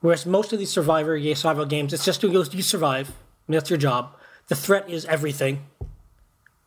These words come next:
and that's that. Whereas Sir, You're Being Hunted, the threat is you are being hunted.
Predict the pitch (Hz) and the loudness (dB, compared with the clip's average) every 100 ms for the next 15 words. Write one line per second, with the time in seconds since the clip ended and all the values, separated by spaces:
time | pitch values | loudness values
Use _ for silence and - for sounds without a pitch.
0 | - 156 139 - 196 127 - _ - - | -2 0 2 2 0 -2 -12 _ -6 0
1 | 170 170 170 - 262 233 202 175 165 160 | 4 4 4 2 2 2 2 0 -2 -4
2 | 143 196 160 160 156 156 151 156 156 139 | 0 0 0 -4 2 2 2 0 -4 -6
3 | - | -12